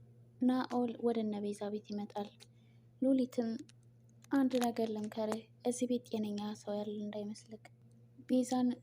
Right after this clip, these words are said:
አፍቅረሃት ከሆነ ወይም እሱ አፍቅረሃት ከሆነ ቢቀርብህ ነው የሚሻለው።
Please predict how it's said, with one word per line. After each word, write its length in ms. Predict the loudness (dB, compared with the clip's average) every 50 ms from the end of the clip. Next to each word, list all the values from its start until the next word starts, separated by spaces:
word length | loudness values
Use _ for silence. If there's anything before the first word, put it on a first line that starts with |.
| _
አፍቅረሃት 640 | -4 -4 -4 -6 -8 -6 -4 -4 -4 -4 -6 -8 -8
ከሆነ 340 | -10 -10 -8 -6 -4 -4 -4 -4 -6 -6 -4
ወይም 260 | -4 -2 -2 -2 -4
እሱ 160 | -6 -8 -10 -12
አፍቅረሃት 500 | -14 -14 -12 -10 -10 -8 -8 -8 -12 -14
ከሆነ 280 | -12 -10 -8 -6 -6 -6 -6 -8 -10 -8
ቢቀርብህ 520 | -6 -6 -6 -4 -4 -6 -6 -8 -12 -12
ነው 120 | -10 -8 -8
የሚሻለው። 500 | -6 -8 -10 -12 -10 -10 -8 -8 -8